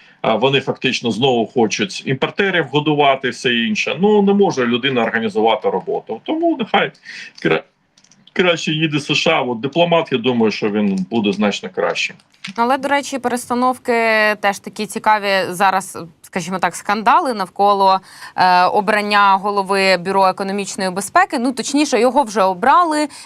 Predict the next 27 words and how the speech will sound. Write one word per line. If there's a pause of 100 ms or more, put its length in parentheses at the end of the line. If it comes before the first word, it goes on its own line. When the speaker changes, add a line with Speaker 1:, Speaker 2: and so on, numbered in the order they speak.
Speaker 2:
міжнародні
експерти
його
підтримали,
уряд
тоді
проголосував
проти,
але
так
як
у, (300)
е,
міжнародників,
е,
була
більшість,
то,
зрозуміло,
п-, (180)
призначили (220)
саме
його.
Йдеться
про
Олександра
Цивінського.